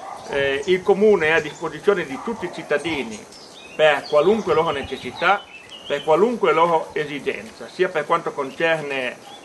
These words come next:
eh, il portare la spesa a casa, che per quanto concerne l'aiuto finanziario,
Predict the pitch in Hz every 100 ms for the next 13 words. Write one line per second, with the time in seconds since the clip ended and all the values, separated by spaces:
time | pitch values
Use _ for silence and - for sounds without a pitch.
0 | - - 131 127 131 135 135 127 131 131
1 | 151 139 165 165 143 131 - 170 165 147
2 | 135 131 - - 175 196 208 196 160 139
3 | 127 151 143 139 131 156 156 147 135 131
4 | 135 156 - - 135 131 120 170 190 185
5 | 190 185